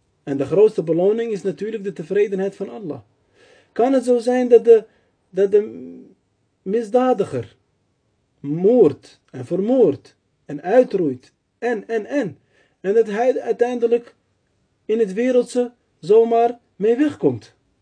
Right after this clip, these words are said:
Dat is niet mogelijk. Dat is niet mogelijk. Allah Ta'ala zegt: "أم نجعل الذين آمنوا وعملوا الصالحات كالمفسدين في الأرض؟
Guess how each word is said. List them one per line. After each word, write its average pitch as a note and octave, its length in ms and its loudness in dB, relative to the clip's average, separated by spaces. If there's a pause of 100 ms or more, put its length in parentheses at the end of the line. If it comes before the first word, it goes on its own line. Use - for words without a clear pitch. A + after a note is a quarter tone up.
(1000)
Dat D4 140 0
is D4 60 -16
niet D4+ 180 6
mogelijk. B2 580 2 (1000)
Dat C3 180 -8
is C#3 100 -6
niet G#3 180 -2
mogelijk. C#3+ 600 -4 (480)
Allah D3 280 6
Ta'ala F3+ 400 0
zegt: A3 200 -6
"أم G#3 240 -6
نجعل A3+ 380 0
الذين A3 480 -2
آمنوا F#3 540 -4
وعملوا F3 400 -2
الصالحات G3+ 840 -4
كالمفسدين F#3 880 -4
في D3 160 -6
الأرض؟ F3 420 -4